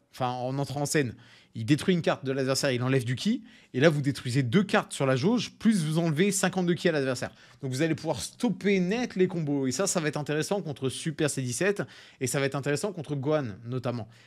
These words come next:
Donc ça, pour le coup, c'est un gros, gros effet défensif du perso. Moi, la première lecture, en live, j'avais pas percuté qu'il faisait ça sur la jauge, en fait. J'avais pas percuté que sur la jauge, il allait pouvoir stopper les combos de l'adversaire. Je me disais, « Ouais, mais le perso, euh, le problème, c'est que, ok, euh,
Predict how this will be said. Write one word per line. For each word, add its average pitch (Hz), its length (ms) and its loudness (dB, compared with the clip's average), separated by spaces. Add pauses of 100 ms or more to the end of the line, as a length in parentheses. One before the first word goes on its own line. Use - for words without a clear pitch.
(120)
Donc 120 140 -4
ça, 233 120 4
pour - 140 0
le 160 60 6
coup, 226 120 -2
c'est 175 140 2
un 139 140 2
gros, 170 340 0
gros 160 340 2
effet 170 360 2
défensif 147 480 -2
du 131 80 -6
perso. 127 300 -2 (320)
Moi, 202 140 4
la 226 80 8
première 170 300 0
lecture, 156 460 0
en 147 100 -2
live, 156 360 4
j'avais 131 260 -2
pas 190 120 0
percuté 185 380 0
qu'il 131 160 -6
faisait 120 120 -6
ça 175 140 -4
sur - 140 -8
la 120 120 -4
jauge, 123 260 -2
en 110 80 -8
fait. 107 160 -6
J'avais 110 140 -6
pas 151 100 -2
percuté 160 340 -6
que - 80 -4
sur 139 100 -4
la 123 120 -2
jauge, 139 380 -2 (340)
il 135 100 -2
allait 143 140 4
pouvoir 131 220 -2
stopper 185 340 2
les 185 80 0
combos 156 200 0
de 147 60 2
l'adversaire. 135 320 2
Je 98 80 -10
me 107 60 -8
disais, « 110 160 -6
Ouais, 160 160 0
mais 98 80 -8
le 92 80 -12
perso, 175 400 0
euh, - 40 0
le - 440 -16
problème, 208 240 2
c'est 185 140 -4
que, 131 280 2
ok, 123 240 0
euh, 127 440 4